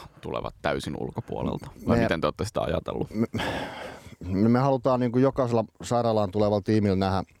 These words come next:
Speaker 2: nähdä niinku, että tuote on about tierallaan ulkona tai hyvästä syystä se ei ole ulkona, eli se on, se on niin vaikeaa, että tästä tehdään vähän pitempään ennen kuin se menee markkinoille. Ää,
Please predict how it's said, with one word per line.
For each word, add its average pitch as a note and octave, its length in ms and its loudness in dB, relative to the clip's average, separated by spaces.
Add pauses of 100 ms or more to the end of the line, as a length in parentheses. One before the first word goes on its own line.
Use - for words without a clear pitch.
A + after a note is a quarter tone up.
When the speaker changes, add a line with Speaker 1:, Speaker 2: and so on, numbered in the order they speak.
(640)
Speaker 2:
nähdä G#2+ 260 2
niinku, F#2+ 360 2
että F#2+ 140 0
tuote A#2+ 280 2
on F2+ 260 2
about F#2+ 280 0
tierallaan F2+ 440 2
ulkona A2 400 2
tai F#2 180 0
hyvästä G2+ 280 0
syystä F#2 260 -2
se G2+ 140 -4
ei A#2 140 2
ole G#2+ 140 2
ulkona, F2+ 440 0
eli E2+ 140 0
se E2+ 120 -2
on, E2 180 -4
se F2+ 60 -4
on F2 80 0
niin F2 120 0
vaikeaa, E2+ 360 -2
että E2+ 80 -6
tästä E2 200 -4
tehdään F2 300 0
vähän F2 140 -4
pitempään A#2 440 0 (420)
ennen G#2 160 0
kuin F#2 100 -2
se F#2 100 2
menee F#2 240 2
markkinoille. F2+ 580 0 (540)
Ää, F2+ 180 2